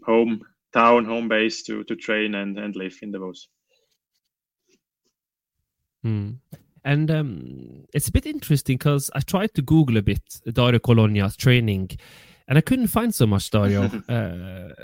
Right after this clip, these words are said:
Speaker 2: as, as I said in the intro, like, you've been this extremely successful cross-country skier.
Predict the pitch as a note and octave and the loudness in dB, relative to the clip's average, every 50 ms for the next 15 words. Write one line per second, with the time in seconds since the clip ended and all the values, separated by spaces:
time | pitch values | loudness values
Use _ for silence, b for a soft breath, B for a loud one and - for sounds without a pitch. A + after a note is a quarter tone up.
0 | C#2 E2+ - - C#3 - - - - D#3 D3+ - F3+ D#3+ - G3+ G3+ G#3 F#3+ F3+ | -16 -8 -4 -2 -2 -2 -4 -4 -2 0 2 2 2 4 4 4 4 6 6 4
1 | D#3+ D#3 A#2+ D#3+ F3 F3+ D#3+ - - C#3 B2 A#2 A2 A#2+ B2 C3 B2+ - - D3+ | 4 4 4 4 4 4 2 4 6 8 8 8 6 4 2 2 0 0 2 4
2 | D#3 D3+ C#3+ D#3+ D#3+ D#3+ D3 D3 E3+ E3 D3 - - D3+ - - - - - - | 4 6 6 4 4 4 4 4 4 4 2 2 0 -4 -2 0 0 0 0 0
3 | - F3+ G3+ G#3 G3+ G3+ E3+ C3 A#2 A2 - - B2 - - D3 C#3 - - - | 0 0 2 2 4 4 4 4 4 2 2 0 -2 0 2 2 2 0 0 0
4 | - G#2+ G#2 - - C3 B2+ A#2+ - - B2 A#2 - A2 G#2 - - B2 A#2+ A2+ | 0 0 0 0 2 0 0 0 0 -2 -2 -2 -2 -4 -6 -2 0 2 2 4
5 | G#2 G2 G2+ | 4 2 2